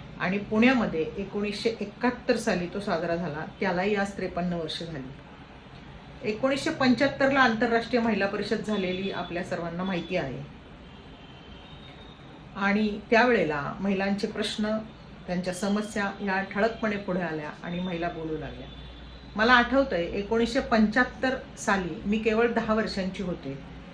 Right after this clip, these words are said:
मला काहीही कळत नव्हतं, परंतु माझे वडील शिक्षक असल्यामुळं तेव्हा ते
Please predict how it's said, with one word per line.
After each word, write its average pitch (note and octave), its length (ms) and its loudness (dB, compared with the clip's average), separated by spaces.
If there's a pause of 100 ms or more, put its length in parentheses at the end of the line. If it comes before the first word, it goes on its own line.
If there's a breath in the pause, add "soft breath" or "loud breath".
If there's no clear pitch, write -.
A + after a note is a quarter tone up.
(260)
मला A3 160 6
काहीही B3 420 4
कळत A3 320 4
नव्हतं, G3 360 2 (680)
परंतु A3+ 420 6 (200)
माझे G3 300 2
वडील A3 260 4
शिक्षक A#3 380 0
असल्यामुळं F3+ 500 -2 (580 loud breath)
तेव्हा G#3+ 360 6
ते G#3+ 440 2